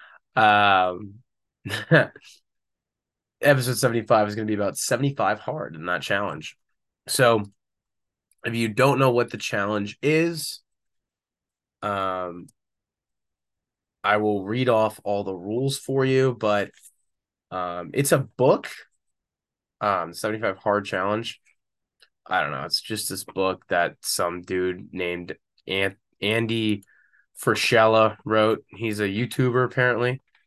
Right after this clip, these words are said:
He, um, created seventy-five Hard. Um,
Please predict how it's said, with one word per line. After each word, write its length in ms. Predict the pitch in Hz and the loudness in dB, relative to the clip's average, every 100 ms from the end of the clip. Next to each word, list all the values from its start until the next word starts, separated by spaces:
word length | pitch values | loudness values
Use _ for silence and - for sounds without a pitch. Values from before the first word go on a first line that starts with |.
| _ _ _ _ _ _ | _ _ _ _ _ _
He, 340 | 113 117 117 | -2 2 2
um, 580 | 113 110 107 104 98 98 - _ _ _ _ _ _ | 4 2 2 0 -2 -8 -16 _ _ _ _ _ _
created 340 | - 143 139 | 0 2 2
seventy-five 420 | - 113 107 101 | -2 -4 -4 -6
Hard. 240 | 90 73 - _ _ _ _ _ _ _ _ _ _ _ _ _ _ _ _ _ | -6 -12 -16 _ _ _ _ _ _ _ _ _ _ _ _ _ _ _ _ _
Um, 460 | 139 143 143 139 | 4 6 6 4